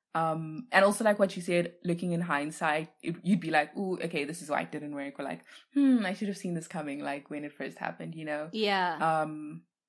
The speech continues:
Speaker 1: but yeah, like, yeah, if I, if, if something happens, I'll be like, "Okay, I have to take note of that," but I'm not, like, leaving because of it, you know?
Speaker 2: Yeah.
Speaker 1: Yeah, so that's what I'd say pink flag is.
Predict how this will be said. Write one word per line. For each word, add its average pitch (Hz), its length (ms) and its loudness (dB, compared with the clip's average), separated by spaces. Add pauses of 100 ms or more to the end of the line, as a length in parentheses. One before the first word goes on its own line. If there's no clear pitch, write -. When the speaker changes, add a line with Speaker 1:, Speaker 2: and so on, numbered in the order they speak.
(420)
Speaker 1:
but 175 160 -2
yeah, - 340 -2 (240)
like, 170 260 4 (540)
yeah, 151 320 0
if 180 120 -2
I, 196 280 8
if, 220 320 2
if 226 160 4
something 226 300 2
happens, 196 680 2 (640)
I'll 185 140 4
be 180 120 4
like, 165 220 4 (240)
"Okay, 208 580 2 (560)
I 185 60 4
have 180 100 0
to - 60 -14
take 170 160 -4
note 151 180 -2
of 147 80 -6
that," 160 180 0
but 165 120 4
I'm 151 100 2
not, 147 180 0
like, 151 180 -4 (300)
leaving 143 400 -8
because - 320 -12
of - 120 -10
it, - 220 -12
you 170 60 -12
know? 165 220 -14 (640)
Speaker 2:
Yeah. 196 540 0 (840)
Speaker 1:
Yeah, 151 160 0
so 170 160 -8
that's 170 180 -6
what 175 100 -10
I'd 175 140 -8
say 175 220 -10
pink 180 240 -10
flag 240 560 -6
is. 202 420 -12